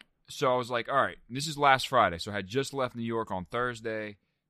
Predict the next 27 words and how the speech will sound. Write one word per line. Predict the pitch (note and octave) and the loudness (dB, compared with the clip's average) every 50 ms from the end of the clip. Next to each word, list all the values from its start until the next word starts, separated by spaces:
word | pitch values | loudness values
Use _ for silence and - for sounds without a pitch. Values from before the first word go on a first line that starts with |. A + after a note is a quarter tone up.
| _ - | _ -4
got | - A2 A2+ A2+ | 0 0 0 2
back | B2+ A#2 A2 G#2+ - | 0 -2 -2 -4 -6
home. | A#2+ A2 G#2+ G#2 G2+ G2+ G2 F#2 - _ _ | -6 -6 -6 -6 -6 -6 -8 -10 -12 _ _
The, | F2+ F2+ G2 D#2+ - _ - | -12 -10 -10 -10 -10 _ -10
Ricky | A2 A#2 A#2 - A#2 | -8 -8 -8 -6 -8
Williams, | A2 G#2+ A#2 A#2 A2+ A2+ A2 G#2 G#2 G#2 - - - | -6 -2 0 0 0 0 0 0 -2 -4 -4 -8 -10
you | - G#2 | -10 -6
know, | F#2+ F2+ F2 | -6 -6 -6
formerly | - G#2+ G#2 G2+ G2+ G2 G2 | -6 -4 -4 -4 -4 -4 -4
Miami | F#2+ F#2 F#2 F#2 F#2+ F#2 F2+ | -2 -2 -2 -2 -4 -4 -4
Dolphins, | F#2+ F2+ F#2 F2+ F#2 F#2 - | -2 -2 -2 -4 -6 -10 -10
Texas | - G2+ F#2 - - - | -10 -10 -10 -10 -10 -10
Longhorns, | F#2+ F#2 F#2 F#2 F#2 F2 F#2 F#2 F2+ F2+ F2+ F2 - - - - - _ _ _ - | -8 -6 -6 -6 -6 -8 -8 -10 -10 -10 -12 -12 -12 -14 -16 -18 -20 _ _ _ -14
New | G2 F#2+ F#2+ | -10 -8 -6
Orleans | F#2+ F#2 F#2 F2+ - - | -6 -6 -8 -8 -10 -8
Saints, | - G2 F#2+ F2+ D#2 - - | -6 -6 -6 -8 -10 -14 -14
Ricky | F#2 F#2 - - G2 | -14 -14 -12 -12 -10
Williams, | F#2 F#2 F2+ F2+ F2+ F2+ F2 F2 - - _ _ _ _ _ _ _ - | -6 -4 -4 -4 -4 -6 -8 -12 -16 -18 _ _ _ _ _ _ _ -10
uh, | E2+ F2 E2+ E2 E2 E2 - _ _ - _ _ _ _ _ _ _ _ _ _ | -8 -6 -6 -6 -6 -8 -12 _ _ -20 _ _ _ _ _ _ _ _ _ _
he's | - F#2+ - | -18 -14 -8
promoting | - G2+ F#2+ F#2 F#2 F#2 F#2 F#2 F#2 | -4 -2 -2 0 0 0 -2 -4 -6
his | F#2 F2 F2 | -4 -4 -2
new | F#2 F#2 F#2 F2+ F2+ F2+ E2+ D#2 - | -2 -2 -4 -6 -6 -8 -12 -14 -12
weed | F2 G2 G2 G2 F#2+ E2+ | -10 -8 -6 -6 -8 -8
brand | E2+ E2 E2+ E2 E2 D#2+ D#2+ D#2+ D#2+ D#2 - - - _ _ _ _ _ | -8 -8 -8 -10 -10 -12 -14 -14 -14 -16 -16 -20 -20 _ _ _ _ _
in | - F2+ E2+ E2 E2 D#2+ D#2+ D#2+ D#2+ D#2+ D#2+ E2+ _ _ _ - - - - _ _ _ _ _ _ _ _ _ _ _ _ - | -10 -8 -6 -6 -6 -6 -8 -10 -12 -12 -14 -18 _ _ _ -20 -20 -20 -20 _ _ _ _ _ _ _ _ _ _ _ _ -10
Miami. | F2+ F2 G2 A#2+ C3 G#2+ E2 D#2 D2 D2 | -6 -4 -4 -2 -2 -4 -6 -8 -12 -16